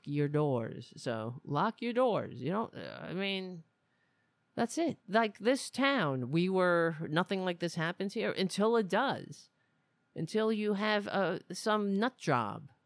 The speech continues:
with an assault weapon, until s-, there's a serial killer, until somebody's on, off their meds. And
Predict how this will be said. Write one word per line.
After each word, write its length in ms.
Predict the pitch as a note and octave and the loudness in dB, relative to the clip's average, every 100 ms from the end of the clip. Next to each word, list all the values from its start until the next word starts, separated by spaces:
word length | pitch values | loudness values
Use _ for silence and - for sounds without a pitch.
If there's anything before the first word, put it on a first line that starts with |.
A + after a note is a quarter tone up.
| _ _ _ | _ _ _
with 140 | F3+ G3 | -4 -2
an 80 | |
assault 400 | F3+ - G#3+ - | -4 -4 -4 -4
weapon, 480 | - G#2+ - A#2 - | -4 -6 -8 -12 -8
until 280 | - D#3+ G#3 | -8 -4 -4
s-, 120 | G3 - | -4 -4
there's 240 | F#3 F#3 | -4 -2
a 60 | F3+ | -4
serial 480 | - A3+ A3+ F#3 | 0 0 2 0
killer, 480 | D3 D#3 A2 G2+ F#2+ - _ _ _ _ _ _ _ _ - | 0 -2 0 -4 -8 -12 _ _ _ _ _ _ _ _ -10
until 300 | D#3 G#3 G3+ | -2 2 2
somebody's 460 | - G3+ G3 F#3+ | 0 0 2 2
on, 260 | F#3+ G3 G3 - | 2 2 0 0
off 240 | F#3 G3 | 0 0
their 180 | - F#3 | 0 0
meds. 760 | E3+ D#3 G#3+ E3+ A2+ C3 - - _ _ _ _ _ _ _ _ _ _ - - _ _ _ _ _ - | 2 2 2 2 -4 -12 -14 -18 _ _ _ _ _ _ _ _ _ _ -20 -20 _ _ _ _ _ -6
And 300 | C3 C#3+ C#3+ | -2 0 -2